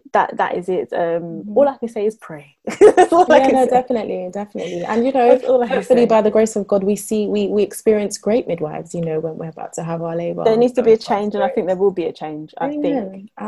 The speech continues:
Speaker 1: yeah.
Speaker 2: Absolutely. Yeah, we look
Speaker 1: Especially
Speaker 2: forward to
Speaker 1: with,
Speaker 2: that.
Speaker 1: yep, there needs to be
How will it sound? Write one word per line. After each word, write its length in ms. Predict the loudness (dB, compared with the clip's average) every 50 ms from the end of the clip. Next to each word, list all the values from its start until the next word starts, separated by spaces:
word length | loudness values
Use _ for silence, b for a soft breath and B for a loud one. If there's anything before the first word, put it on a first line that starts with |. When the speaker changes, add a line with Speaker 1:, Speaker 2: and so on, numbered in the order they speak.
| -6
Speaker 1:
yeah. 100 | -4 -4 -2 -2
Speaker 2:
Absolutely. 340 | -4 -6 -6 -8 -12 -14 -16 _ -8
Yeah, 180 | -6 -6 -4 -4
we 140 | -2 2 2
look 160 | 2 2 2
Speaker 1:
Especially 260 | 2 2 2 2 4
Speaker 2:
forward 100 | 4 4
to 60 | 4
Speaker 1:
with, 40 | 4
Speaker 2:
that. 120 | 2 -4 _ _ _ _ _ _ _ _ _ _ -4
Speaker 1:
yep, 300 | 0 0 2 0 0 -4 -6
there 160 | -6 -4 -4
needs 220 | -4 -6 -8 -8
to 100 | -10 -8
be 320 | -4 -4 -4 -4 -6 -8